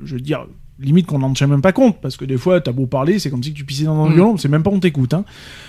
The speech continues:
Speaker 1: Euh, voilà, et que finalement, bah, tu dis, ok, bah, écoute, on fait, euh,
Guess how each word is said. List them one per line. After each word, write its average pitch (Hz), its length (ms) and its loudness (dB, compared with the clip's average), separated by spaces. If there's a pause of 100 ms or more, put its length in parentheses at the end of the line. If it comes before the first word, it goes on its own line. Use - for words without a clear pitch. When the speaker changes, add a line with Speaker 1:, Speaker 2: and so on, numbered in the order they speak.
(120)
Speaker 1:
Euh, 135 720 -4
voilà, 214 380 2
et 160 100 0
que 156 140 4
finalement, 196 480 4
bah, 139 120 -4
tu - 120 -12
dis, 151 160 0
ok, 196 260 2
bah, 156 100 2
écoute, 208 280 -4
on 139 80 -6
fait, 170 280 2
euh, 113 420 -2